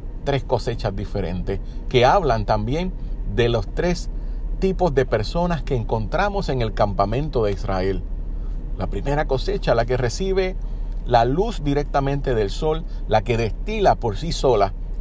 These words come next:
aceite, estas olivas. La segunda cosecha,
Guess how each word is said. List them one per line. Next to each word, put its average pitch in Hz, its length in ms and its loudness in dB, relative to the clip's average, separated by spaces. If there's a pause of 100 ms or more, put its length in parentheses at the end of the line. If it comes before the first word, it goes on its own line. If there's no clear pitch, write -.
aceite, 113 640 0 (240)
estas - 260 -2
olivas. 110 520 0 (280)
La 107 120 2
segunda 196 400 0
cosecha, 196 540 -2